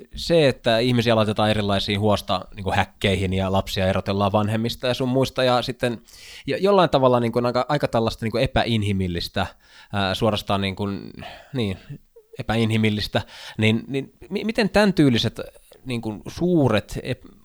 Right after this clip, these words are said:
huomiot ei, ei niin kuin vaikuta sitten niin kuin kansan näkemykseen siitä, että tekeekö Trump oikeanlaista politiikkaa? Et jos me niin kuin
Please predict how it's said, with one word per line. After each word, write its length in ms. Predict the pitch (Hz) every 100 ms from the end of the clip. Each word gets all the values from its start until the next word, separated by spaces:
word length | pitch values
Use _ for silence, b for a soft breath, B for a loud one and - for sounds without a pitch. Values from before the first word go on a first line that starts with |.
| - -
huomiot 500 | 139 123 110 95 113
ei, 280 | 110 110 120
ei 80 |
niin 100 | 110
kuin 120 | 107 110
vaikuta 340 | 110 101 95
sitten 360 | - 101 - 92
niin 80 |
kuin 120 | 90 -
kansan 340 | 107 98 95
näkemykseen 480 | 101 98 92 - 90
siitä, 220 | 101 92
että 160 | - -
tekeekö 340 | 104 98 -
Trump 300 | - 98 -
oikeanlaista 500 | 104 98 98 117 -
politiikkaa? 600 | - 110 110 120 - 104
Et 80 | 98
jos 120 | 113
me 60 | 113
niin 120 | 117
kuin 160 | 123